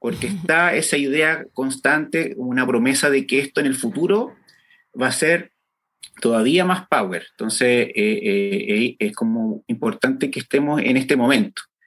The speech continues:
Entonces, eso es muy, muy motivante y, y emocionante también, eh, para participar en estas comunidades. Y en relación con lo que estoy haciendo,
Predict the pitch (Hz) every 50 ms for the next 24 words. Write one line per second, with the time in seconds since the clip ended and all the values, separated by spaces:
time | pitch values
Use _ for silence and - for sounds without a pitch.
0 | _ _ _ - 123 120 135 135 135 - 135 127 131 143 156 165 170 170 170 165
1 | 165 165 156 151 - 117 120 127 131 135 139 151 156 156 156 156 143 143 135 -
2 | 120 120 127 147 160 - - - 147 143 131 123 95 - 110 110 110 110 110 -
3 | - 110 107 127 143 156 - 147 131 147 147 151 143 147 151 151 151 151 147 143
4 | - - - - - - - _ - - - 131 131 127 123 123 - - 120 120
5 | 123 123 120 - - 120 - - - 127 127 131 131 131 131 - 135 127 - -
6 | 135 131 135 135 139 120 101 90 - - _ _ _ _ _ - - - - -
7 | - - - - 123 123 131 131 131 131 - 165 165 - 175 160 165 139 143 143
8 | 143 170 165 165 165 170 170 165 170 165 160 156 156 151 151 147 143 - - -
9 | - - 156 156 170 175 170 185 202 202 202 -